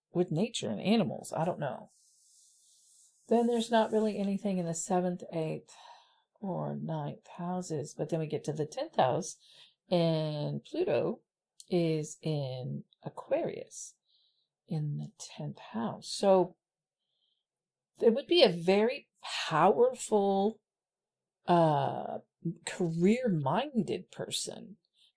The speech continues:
because tenth house is your career. And we know that not many women had careers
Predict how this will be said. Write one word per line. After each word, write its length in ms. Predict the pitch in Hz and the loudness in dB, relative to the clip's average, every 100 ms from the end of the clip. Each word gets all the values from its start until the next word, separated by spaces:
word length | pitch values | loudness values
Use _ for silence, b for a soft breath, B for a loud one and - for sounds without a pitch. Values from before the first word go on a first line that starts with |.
| - | -4
because 280 | 170 185 | 2 2
tenth 280 | - 240 240 | 0 -4 0
house 280 | - 190 180 | 4 4 2
is 120 | 160 | -2
your 120 | 151 | -4
career. 540 | - - 170 240 - - _ _ _ _ _ _ _ _ _ _ | -6 -4 2 2 2 -2 _ _ _ _ _ _ _ _ _ _
And 600 | 180 175 165 160 156 151 - _ _ - | 8 8 8 6 4 0 -8 _ _ -6
we 200 | 165 156 | -2 0
know 220 | 160 156 | 2 2
that 180 | 156 - | 2 0
not 240 | 156 - | 0 2
many 200 | 202 240 | 2 2
women 280 | 185 165 160 | 2 2 0
had 280 | 196 277 - | 0 -2 -4
careers 840 | - 135 120 131 214 226 - | -6 -2 2 2 0 -4 -12